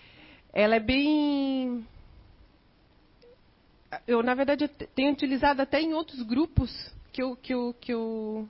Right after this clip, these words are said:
acabo coordenando, né? Porque ela, ela, ela é autodidata, assim, ela diz tudo o que a gente precisa fazer, né? Que é: "Concedei-me, Senhor, a serenidade necessária pra aceitar as coisas que não podemos modificar."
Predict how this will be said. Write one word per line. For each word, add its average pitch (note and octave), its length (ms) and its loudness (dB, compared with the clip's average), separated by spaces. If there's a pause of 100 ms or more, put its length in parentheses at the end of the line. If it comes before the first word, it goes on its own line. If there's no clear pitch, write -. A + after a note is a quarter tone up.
acabo A3+ 400 -4
coordenando, G#3+ 640 -2
né? F3+ 240 -6 (560)
Porque - 220 -4
ela, B3+ 140 2
ela, A#3+ 320 -2
ela A3 280 -6
é A3 160 -2
autodidata, B3 840 -4
assim, A3 160 -4
ela G3+ 180 0
diz G#3 340 -6
tudo E4 220 -4
o E4+ 40 -2
que D#4+ 80 -8
a C#4+ 40 -6
gente C#4 160 -8
precisa C4 400 -12
fazer, G3 380 -8
né? F3 120 -6
Que G3 140 -8
é: G3 60 -4
"Concedei-me, C4+ 720 -4
Senhor, A3+ 520 -2 (200)
a - 120 -10
serenidade G#3+ 720 -2
necessária A3+ 800 -4 (540)
pra G#3+ 120 4
aceitar A#3 420 0
as A#3+ 120 -2
coisas B3 380 -2
que A#3+ 120 -4
não C4+ 200 0
podemos C#4 460 -4
modificar." B3 680 -6